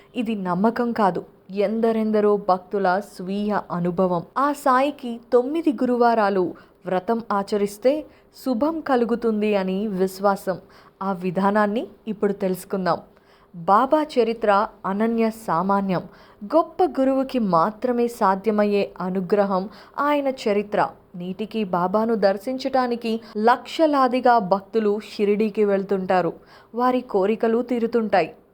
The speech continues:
ప్రత్యక్షంగా బాబా సన్నిధికి వెళ్ళి తమ కోరికలు తెలుపుకోవటానికి ఆసక్తులైన వారు శ్రీ సాయిని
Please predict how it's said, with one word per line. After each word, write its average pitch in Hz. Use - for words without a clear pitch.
ప్రత్యక్షంగా 220
బాబా 285
సన్నిధికి 294
వెళ్ళి 202
తమ 214
కోరికలు 220
తెలుపుకోవటానికి 226
ఆసక్తులైన 233
వారు 202
శ్రీ 208
సాయిని 190